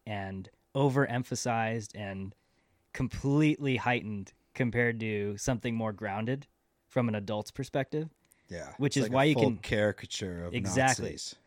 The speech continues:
Speaker 1: So that's Jojo's interpretation, his ten-year-old interpretation of Nazism in Germany, which I thought was brilliant. Like, only someone like Taika Waititi could come up with an idea like that.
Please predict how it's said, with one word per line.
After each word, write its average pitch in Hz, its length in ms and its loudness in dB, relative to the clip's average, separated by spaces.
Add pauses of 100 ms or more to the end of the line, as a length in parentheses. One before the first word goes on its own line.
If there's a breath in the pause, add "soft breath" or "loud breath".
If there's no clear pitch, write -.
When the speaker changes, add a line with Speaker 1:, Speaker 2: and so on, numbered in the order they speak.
(120)
Speaker 1:
So 147 160 2
that's 135 260 4
Jojo's 127 600 6
interpretation, 113 760 0
his 104 140 -6
ten-year-old 123 560 0
interpretation 110 680 -2
of 98 280 -8 (600)
Nazism 113 680 0
in 98 120 -6
Germany, 101 500 -6 (640)
which 139 220 2
I 123 100 4
thought 123 300 4
was 110 300 -4 (220)
brilliant. 131 460 2
Like, 113 220 -2
only 202 280 4
someone 185 320 4
like 147 140 2
Taika 139 180 4
Waititi 120 520 2
could - 160 -8
come 113 240 -2
up 110 140 -2
with 104 140 -8
an 95 60 -8
idea 80 300 -8
like 73 180 -12
that. 67 220 -14